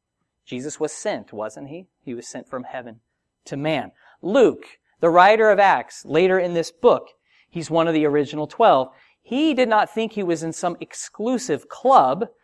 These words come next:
because he wrote in Acts fourteen fourteen, he refers to both Paul and Barnabas as apostles. When they had healed the, healed the person and, and everyone's,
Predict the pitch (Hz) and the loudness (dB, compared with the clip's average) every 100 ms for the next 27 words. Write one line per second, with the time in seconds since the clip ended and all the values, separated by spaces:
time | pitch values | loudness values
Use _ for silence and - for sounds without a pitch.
0 | _ _ - - 196 185 175 175 165 233 | _ _ -4 -2 2 0 0 -4 4 6
1 | 202 - _ _ 160 160 160 170 - - | 6 2 _ _ -8 -6 -4 -4 -4 -2
2 | 185 185 185 175 156 233 294 - 143 147 | 4 4 4 -6 -2 2 2 0 -8 -8
3 | 185 190 190 196 190 165 151 170 170 - | -4 -4 -2 -2 -4 -4 2 2 0 -6
4 | - 202 220 214 - 220 254 339 370 175 | 2 6 6 4 -2 -8 -2 0 0 2
5 | 156 147 139 151 160 - - 165 160 147 | 2 2 0 -2 -4 -6 -6 -2 -2 -4
6 | 165 - - 247 - 147 92 - - _ | -14 -10 0 0 0 -6 -8 -14 -20 _
7 | _ _ _ _ _ - 170 175 175 165 | _ _ _ _ _ -6 -2 0 0 0
8 | 156 175 139 151 175 190 190 180 190 190 | 0 -2 -2 -2 2 4 2 0 -2 -4
9 | _ _ - 175 196 196 - 208 202 220 | _ _ -2 0 0 -2 -2 -2 0 -4
10 | 220 131 113 _ _ _ _ _ _ _ | -4 -6 -12 _ _ _ _ _ _ _
11 | _ 147 143 185 220 208 196 170 - | _ -8 0 4 8 8 6 0 -10